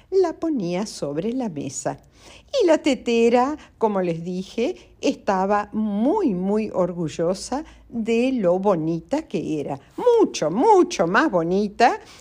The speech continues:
que las otras piezas del juego de té. Eh, ¿por qué? Porque, como ella decía, eh, la azucarera del juego de té solamente tenía una tapa.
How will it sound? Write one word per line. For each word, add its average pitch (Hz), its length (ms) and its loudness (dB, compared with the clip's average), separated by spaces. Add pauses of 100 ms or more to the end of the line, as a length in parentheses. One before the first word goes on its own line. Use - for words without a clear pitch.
(160)
que 269 440 0 (160)
las 254 360 -2
otras 294 360 -2 (100)
piezas 208 680 -2 (120)
del 339 240 2
juego 165 440 0
de 381 160 2
té. 160 380 0 (580)
Eh, 233 260 4
¿por - 300 2
qué? 139 240 -10 (340)
Porque, 196 640 0
como 175 280 2
ella 202 600 4
decía, 165 600 -2 (380)
eh, 196 760 2
la 202 180 2
azucarera 226 1040 2
del 190 260 -2
juego 190 380 2
de 170 160 0
té 311 420 2 (420)
solamente 233 1120 2
tenía 202 340 0
una 277 240 2
tapa. 151 460 0